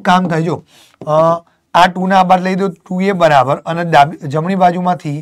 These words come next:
એ સામાન્ય લઈ લઈએ તો અહીંયા આગળ આ બંને કેન્સલ થઈ ગયા. છે ઇઝી પ્રશ્ન યાર, થઈ ગયો ઇઝી પ્રશ્ન. જોઈ લે, હવે ટુ ને પેલી બાદ લઈ દો તો આર સ્ક્વેર પ્લસ R minus ટુ બરાબર ઝીરો. બેના એવા બે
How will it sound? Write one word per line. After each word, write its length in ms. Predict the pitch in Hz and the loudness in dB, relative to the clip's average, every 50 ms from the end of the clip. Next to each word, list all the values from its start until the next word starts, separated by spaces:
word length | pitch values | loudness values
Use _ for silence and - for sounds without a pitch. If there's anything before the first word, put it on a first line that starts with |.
| 151 _ _ _ - - - - | -12 _ _ _ -20 -20 -12 -6
એ 160 | 175 185 185 - | -6 -6 -4 -2
સામાન્ય 420 | 185 170 170 170 175 175 175 175 165 | -2 -2 -2 -2 -4 -6 -6 -6 -6
લઈ 100 | 165 170 170 | -8 -8 -8
લઈએ 160 | 170 170 180 175 - - - _ _ _ _ _ _ _ _ _ _ _ _ _ _ _ _ _ - | -8 -10 -12 -14 -16 -20 -20 _ _ _ _ _ _ _ _ _ _ _ _ _ _ _ _ _ -20
તો 120 | - - - | -14 -8 -6
અહીંયા 280 | 156 160 175 190 185 | -4 -2 0 0 2
આગળ 140 | 180 190 185 | 4 4 4
આ 80 | 185 175 | 4 2
બંને 280 | 175 160 156 180 180 180 | 0 -4 -4 -6 -6 -6
કેન્સલ 340 | 180 160 156 147 170 175 165 156 | -8 -8 -6 -6 -6 -6 -4 -4
થઈ 80 | 160 151 | -4 -4
ગયા. 140 | 175 175 180 - _ _ _ _ _ _ _ _ _ _ _ _ _ _ _ _ _ _ - | -6 -6 -8 -10 _ _ _ _ _ _ _ _ _ _ _ _ _ _ _ _ _ _ -8
છે 200 | - 170 185 208 220 196 | -4 -2 0 0 0 0
ઇઝી 240 | 147 139 190 214 190 214 | -2 -2 -2 -4 -2 -2
પ્રશ્ન 340 | 208 202 196 - 190 202 208 | -2 -2 -2 -4 -4 -4 0
યાર, 400 | 196 196 202 214 220 202 143 - _ _ _ _ _ _ _ _ | 4 6 6 8 6 6 4 0 _ _ _ _ _ _ _ _
થઈ 160 | - 175 190 196 | -2 0 0 2
ગયો 120 | 208 233 233 220 | 2 2 0 0
ઇઝી 200 | 185 180 220 196 208 | -2 -2 -4 -2 -2
પ્રશ્ન. 260 | 214 196 - 202 196 | -4 -4 -4 -4 0
જોઈ 140 | 202 220 190 143 | 0 0 0 0
લે, 80 | 120 107 - - - - - _ - | -2 -6 -10 -16 -20 -20 -10 _ 0
હવે 160 | 151 180 196 | 2 2 2
ટુ 220 | 180 185 190 190 | 2 0 -2 0
ને 60 | 214 214 190 | 0 0 0
પેલી 180 | 208 202 208 190 | -2 -2 0 2
બાદ 120 | 208 202 190 | 2 2 2
લઈ 160 | 202 208 190 | 0 -4 -4
દો 100 | 180 170 | -4 -6
તો 80 | - - - 156 156 | -4 0 2 4 4
આર 80 | 160 165 160 - | 4 2 0 -6
સ્ક્વેર 520 | - _ - 196 190 196 190 190 190 190 196 190 - | -12 _ -8 -4 0 2 4 6 6 4 2 -2 -4
પ્લસ 260 | 196 180 175 180 175 - - - 185 180 170 143 135 | -2 0 0 0 -2 -6 -4 2 4 6 6 6 6
R 40 | 139 165 - - - _ _ _ - 143 151 | 4 2 -4 -20 -20 _ _ _ -6 -2 0
minus 320 | 151 160 160 170 185 180 | 0 0 0 -2 -4 -6
ટુ 100 | - 202 196 175 | -6 -6 -6 -2
બરાબર 360 | 165 156 147 147 151 160 156 143 | 0 2 2 2 0 -2 -4 -4
ઝીરો. 240 | 147 - 170 139 127 131 131 - - _ _ _ - 151 | -6 -6 -4 -4 -6 -6 -8 -14 -20 _ _ _ -6 -2
બેના 260 | 151 160 170 180 196 208 202 - 185 185 | -2 0 2 2 2 0 0 -2 -2 2
એવા 200 | 190 208 214 202 190 | 4 4 4 4 4
બે 80 | 208 | 4